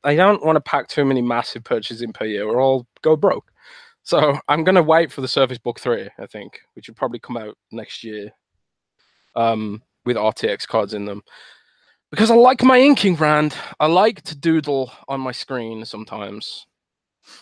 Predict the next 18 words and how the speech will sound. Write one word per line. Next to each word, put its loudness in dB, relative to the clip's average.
That's -8
why 0
I 2
don't -6
get -4
a -6
Razer -8
Blade. -10
But -4
the -2
new 2
Alienware 2
P -6
Cs -8
look -12
pretty -6
good -8
now. -12